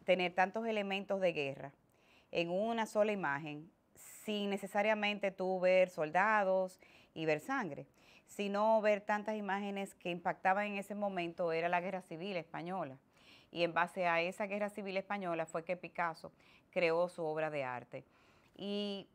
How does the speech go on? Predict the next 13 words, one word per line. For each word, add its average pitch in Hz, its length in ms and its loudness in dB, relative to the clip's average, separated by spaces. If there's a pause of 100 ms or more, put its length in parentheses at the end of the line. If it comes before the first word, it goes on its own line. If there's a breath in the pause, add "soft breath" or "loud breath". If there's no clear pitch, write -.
me 214 120 -4
impacta 233 580 -2
porque 190 1000 0
hoy 214 280 0
en 214 140 -2
día 156 380 -4 (460)
estamos 185 460 -4
viviendo 175 1080 0
mundialmente 170 840 -4 (560 loud breath)
muchos 196 380 -6
temas 170 520 -2
de 147 500 -2
guerra 147 460 -4